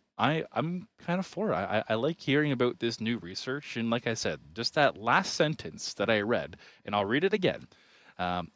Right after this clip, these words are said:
"Almost half stopped drinking entirely." And that is compared to twenty-four percent of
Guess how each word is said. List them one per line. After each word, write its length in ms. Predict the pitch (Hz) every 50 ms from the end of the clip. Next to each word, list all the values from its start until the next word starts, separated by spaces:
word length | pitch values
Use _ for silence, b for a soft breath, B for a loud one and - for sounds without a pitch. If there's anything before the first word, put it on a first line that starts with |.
| _ -
"Almost 320 | 117 127 131 123 120 -
half 340 | - - - 131 143 170 -
stopped 640 | - - - - 127 123 135 - - - - 110
drinking 540 | 104 - 113 120 123 127 - 131 127 123 127 - _ -
entirely." 920 | 123 113 113 110 - - - - 165 214 185 127 104 95 - - - _ _ b b b b b b b b b b _ -
And 640 | 110 113 113 113 113 113 110 110 107 113 110 107 - _ _
that 120 | - 117 117
is 100 | 110 -
compared 380 | - 123 107 120 110 107 104
to 60 | 101 92
twenty-four 500 | - - 120 110 104 - - 104 107 92
percent 400 | 107 101 - - 101 98 98 - - _
of 340 | - 101 95 95 92 87 -